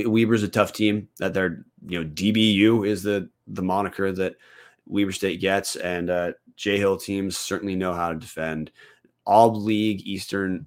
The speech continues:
all league wide receiving talents, Freddie Roberson, Efton Chisholm, Chisholm the third,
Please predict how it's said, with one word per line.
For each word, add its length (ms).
all 180
league 240
wide 200
receiving 320
talents, 340
Freddie 220
Roberson, 580
Efton 320
Chisholm, 380
Chisholm 320
the 60
third, 420